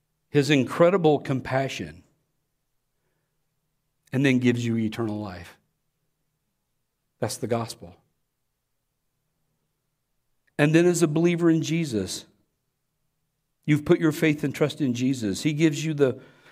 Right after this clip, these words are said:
the power to continue to put off all your cover-ups for sin.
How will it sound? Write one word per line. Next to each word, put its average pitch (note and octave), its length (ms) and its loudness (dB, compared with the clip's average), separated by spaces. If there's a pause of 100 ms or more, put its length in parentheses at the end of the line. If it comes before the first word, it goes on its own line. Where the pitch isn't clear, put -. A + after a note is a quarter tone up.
(180)
the D3+ 100 4
power D3 440 4
to C#3 80 4
continue D3+ 640 0
to A#2+ 100 2
put D#3+ 240 2
off D3 220 4
all C#3+ 180 6
your E3 140 2
cover-ups C3+ 640 2
for A2 180 -2
sin. F#2 400 -2